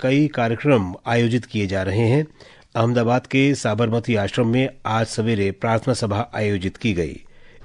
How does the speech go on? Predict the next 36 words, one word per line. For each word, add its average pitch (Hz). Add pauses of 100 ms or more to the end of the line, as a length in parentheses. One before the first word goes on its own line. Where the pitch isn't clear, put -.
इस 123
अवसर 113
पर 127 (320)
खादी 147
उत्पादों 120
पर 110 (260)
विशेष 123
छूट 113
दी 98
जा 90
रही 87
है। - (460)
प्रधानमंत्री 202
नरेंद्र 170
मोदी 143
ने 165 (120)
आज 139
पूर्व 175
प्रधानमंत्री 139
लाल 127
बहादुर 131
शास्त्री 123
को 123
भी 110
उनकी 117
एक 120
सौ 135
इक्कीसवीं 131
जयंती 107
पर 117
श्रद्धांजलि 107
अर्पित 90
की। - (480)
श्री 131
मोदी 131
ने 156